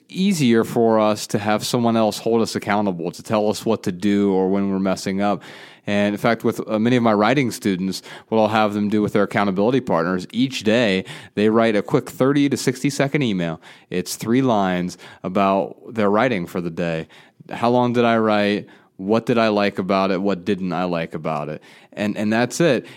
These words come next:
And it takes them, you know, maybe sixty seconds to, to write that, but they send that to our,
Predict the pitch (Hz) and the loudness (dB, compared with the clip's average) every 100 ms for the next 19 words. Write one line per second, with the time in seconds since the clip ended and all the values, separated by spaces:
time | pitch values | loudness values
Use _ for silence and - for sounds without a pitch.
0 | - 107 107 - 170 165 - 117 110 104 | -6 -2 -2 0 -2 0 0 2 2 -2
1 | 92 101 98 95 110 - 95 120 127 98 | -2 -2 -2 -2 -6 -6 -4 -4 -2 -4
2 | - 98 92 87 - 104 139 160 98 92 | -4 -2 -2 -2 0 2 2 0 0 0
3 | - - - - 110 113 160 165 143 135 | -2 -14 -14 -4 -2 0 0 2 0 0
4 | 117 | 0